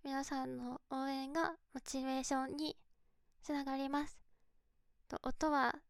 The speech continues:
あの、話戻るんですけど、おならのエスイーじゃなくて実音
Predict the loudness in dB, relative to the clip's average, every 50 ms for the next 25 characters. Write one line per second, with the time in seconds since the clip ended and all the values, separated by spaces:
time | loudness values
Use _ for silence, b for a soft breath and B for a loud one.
0 | _ _ _ -4 -4 -4 -6 -8 -8 -4 -4 -2 -2 -4 -6 -6 -4 -2 -2 -2
1 | 0 0 0 2 2 2 2 2 0 0 -2 -4 -4 -4 -4 -6 -4 -4 -4 -6
2 | -6 -6 -2 -2 0 0 0 2 2 2 2 0 -4 -12 -20 _ -20 -20 _ -20
3 | _ -10 -4 -2 -2 -2 -2 0 0 0 0 0 0 -2 -4 -6 -10 -18 _ _
4 | -20 -20 _ _ -2 2 2 2 2 2 0 -2 -2 -4 -4 -4 -4 2 6 6
5 | 6 6 4 2 -2